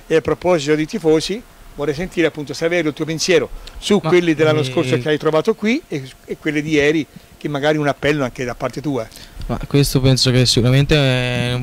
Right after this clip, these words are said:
Speaker 2: cioè, è un problema che non c'è solo a, a Grosseto, ma in generale nel calcio. Si sa che, eh, si guarda il risultato,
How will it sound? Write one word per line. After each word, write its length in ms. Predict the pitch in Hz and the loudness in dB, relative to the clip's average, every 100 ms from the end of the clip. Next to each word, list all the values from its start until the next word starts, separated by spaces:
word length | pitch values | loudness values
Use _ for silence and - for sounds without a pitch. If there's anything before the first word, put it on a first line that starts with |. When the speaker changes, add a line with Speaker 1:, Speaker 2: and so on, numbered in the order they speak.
| 123 | -6
Speaker 2:
cioè, 180 | - 143 | 0 2
è 40 | |
un 100 | 123 | 4
problema 420 | 139 131 139 143 | 2 4 4 4
che 80 | 135 | 2
non 120 | 135 | 0
c'è 160 | 131 139 | 0 0
solo 380 | - 135 127 123 | 2 2 2 2
a, 460 | 123 123 120 120 | 0 -4 -6 -6
a 120 | 120 | -4
Grosseto, 600 | 131 135 135 - 143 151 | 0 2 4 4 4 4
ma 180 | 139 123 | 4 2
in 80 | 123 | 2
generale 340 | 123 131 127 127 | 2 2 4 2
nel 160 | 127 - | 0 0
calcio. 400 | 131 131 - 120 | 2 2 2 0
Si 100 | 120 | 2
sa 220 | 143 131 | 2 0
che, 240 | 120 117 | -2 -6
eh, 460 | 117 120 117 117 117 | -6 -6 -4 -4 -2
si 180 | - 123 | 0 2
guarda 300 | 120 127 127 | 2 2 2
il 60 | |
risultato, 720 | 127 131 131 - 135 143 131 | 2 2 0 2 2 4 2